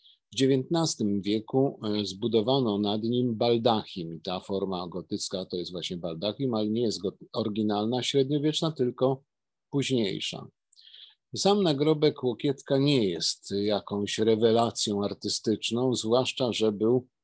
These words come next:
em, przez wieki parokrotnie zmieniany, przekuwany i dlatego też dzisiaj uważa się, że nie jest on jak gdyby odpowiednim materiałem do artystycznej oceny.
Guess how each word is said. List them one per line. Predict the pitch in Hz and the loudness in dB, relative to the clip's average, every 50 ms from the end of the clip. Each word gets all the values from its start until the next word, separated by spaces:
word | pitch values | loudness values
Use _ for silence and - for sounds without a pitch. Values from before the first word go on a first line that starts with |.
| _ _ _ _ _ _ _ - | _ _ _ _ _ _ _ -6
em, | 104 104 110 110 113 107 95 | -4 -2 -2 0 -2 -2 -2
przez | - - - 113 104 95 | -2 0 0 0 0 0
wieki | 95 120 117 110 - - 120 | -2 -2 -2 -2 -2 -6 -4
parokrotnie | - 117 110 110 110 - - 107 117 110 - - 117 117 | -2 0 0 0 0 -2 -2 -2 -2 -2 -2 -2 -2 -2
zmieniany, | 104 98 113 120 123 123 123 127 127 117 101 90 82 80 95 98 101 98 92 - _ _ _ _ _ _ _ _ _ | 0 0 0 0 0 0 2 0 0 0 0 -2 -4 -8 -10 -12 -12 -14 -16 -20 _ _ _ _ _ _ _ _ _
przekuwany | - - - 95 - - 113 104 104 113 110 107 101 95 92 - - - | -8 -6 -6 -6 -6 -4 -4 -2 0 0 0 0 0 -2 -6 -8 -10 -8
i | - 107 | -8 -6
dlatego | 110 107 101 - - 104 98 107 101 | -4 -4 -4 -2 -2 -2 0 -2 -2
też | - - 110 107 98 | -2 -2 -2 -2 -2
dzisiaj | 95 90 98 101 - - 110 104 110 113 - _ _ _ _ _ _ _ _ _ - | -4 -4 -4 -4 -2 0 2 2 0 0 -4 _ _ _ _ _ _ _ _ _ -8
uważa | 110 104 104 98 98 95 104 104 | -6 -4 -2 -2 -2 -2 -2 -4
się, | - - 117 107 98 | -2 -2 -2 -2 -2
że | - - 107 110 | -2 -2 -2 -2
nie | 117 120 113 101 | 0 0 2 0
jest | 92 - - - | 0 0 -2 -4
on | 90 92 95 | -4 -4 -4
jak | 95 90 90 | -4 -6 -6
gdyby | 85 101 95 87 90 101 101 104 - _ _ _ _ _ _ _ _ _ _ - | -6 -6 -6 -4 -2 -2 -2 -4 -6 _ _ _ _ _ _ _ _ _ _ -8
odpowiednim | 107 107 - - - 117 104 101 110 110 107 101 110 113 110 110 104 95 90 143 175 214 | -8 -8 -8 -4 0 0 0 2 2 2 2 2 2 0 0 0 -2 -4 -8 -14 -12 -8
materiałem | 101 107 110 107 104 98 - - 104 107 110 110 107 104 101 95 92 98 92 | -4 -2 0 0 0 0 0 0 2 4 2 2 2 2 0 0 -2 -2 -2
do | 98 101 101 | -2 -2 -2
artystycznej | 98 98 92 - 101 - - - 110 - - 110 107 98 95 92 - | -2 -4 -6 -6 -6 -6 -6 -6 -8 -6 -4 -2 -2 -2 -4 -4 -4
oceny. | - 123 110 - - 135 120 110 101 98 101 101 - | -4 -2 0 2 4 4 4 2 0 -2 -4 -8 -12